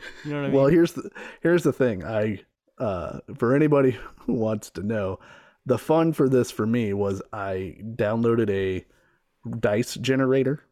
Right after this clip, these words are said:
Speaker 2: like you would for, uh, Dungeons and Dragons.
Speaker 1: Yeah.
Speaker 2: And I just rolled dice for the match times,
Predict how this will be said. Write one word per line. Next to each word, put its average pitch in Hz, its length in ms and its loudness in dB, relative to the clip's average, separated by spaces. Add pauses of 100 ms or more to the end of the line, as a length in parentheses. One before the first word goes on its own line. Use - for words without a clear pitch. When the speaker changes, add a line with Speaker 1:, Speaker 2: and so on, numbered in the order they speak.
Speaker 2:
like - 180 -6
you 113 120 2
would 110 300 -2
for, 90 320 -4
uh, - 280 -8 (460)
Dungeons 110 420 0
and 92 80 -6
Dragons. 107 560 -6 (180)
Speaker 1:
Yeah. 135 380 0 (600)
Speaker 2:
And 139 100 -2
I 113 60 0
just 110 180 -2
rolled 110 440 2
dice 95 560 -6 (240)
for 113 240 0
the 92 100 -4
match 117 380 -4
times, 120 560 0